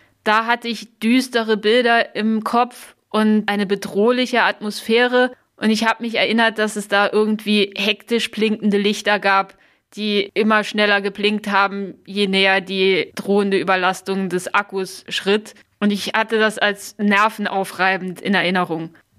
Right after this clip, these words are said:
Jetzt mit einem erwachsenen Auge die Folge sich nochmal anzugucken, kann ich das nicht mehr wirklich bestätigen, dass das so nervenzerfetzend spannend war. Aber ich glaube, als Kind könnte es einen immer noch überzeugen. Dieses hektische Blinken,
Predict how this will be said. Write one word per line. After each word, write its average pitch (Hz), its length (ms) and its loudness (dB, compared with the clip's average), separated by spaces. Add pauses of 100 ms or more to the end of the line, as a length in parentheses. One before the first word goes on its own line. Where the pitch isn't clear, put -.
(100)
Jetzt 233 260 0
mit 240 160 2
einem 214 180 0
erwachsenen 226 640 0
Auge 226 640 2
die 220 500 2
Folge 226 380 2
sich 208 160 -2
nochmal 214 380 2
anzugucken, 220 720 -2
kann 214 220 0
ich 208 100 0
das 202 180 0
nicht 208 240 2
mehr 208 220 2
wirklich 214 380 -2
bestätigen, 208 640 0
dass 202 180 0
das 196 180 -2
so 196 340 4
nervenzerfetzend 208 1160 0
spannend 226 480 -2
war. 220 320 0 (400)
Aber 214 220 0
ich 220 100 -2
glaube, 233 260 2
als 202 200 -2
Kind 285 600 -2
könnte 233 360 0
es 226 200 2
einen 208 220 -2
immer 208 240 0
noch 196 180 0
überzeugen. 185 720 0 (240)
Dieses 202 460 0
hektische 233 540 -2
Blinken, 240 640 0